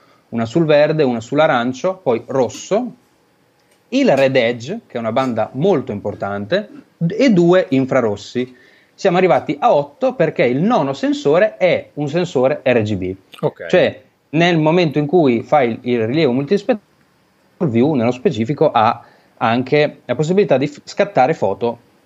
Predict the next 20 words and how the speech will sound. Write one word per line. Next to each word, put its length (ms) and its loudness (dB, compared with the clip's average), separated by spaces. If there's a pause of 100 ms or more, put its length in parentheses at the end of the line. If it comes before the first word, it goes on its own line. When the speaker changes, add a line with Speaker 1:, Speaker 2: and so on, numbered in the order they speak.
(160)
Speaker 2:
R 160 0
G 120 -4
B. 40 -4
Speaker 1:
normali, 600 -2
Speaker 2:
Ok. 420 -4
Speaker 1:
R 160 4
G 140 -2
B, 200 -10 (200)
come 380 0
le 100 0
abbiamo 600 -4
così, 260 -6 (480)
come 160 2
le 60 4
abbiamo 260 4
con 120 0
una 200 4
reflex 420 0
normale. 400 -6
Speaker 2:
Ok. 380 -6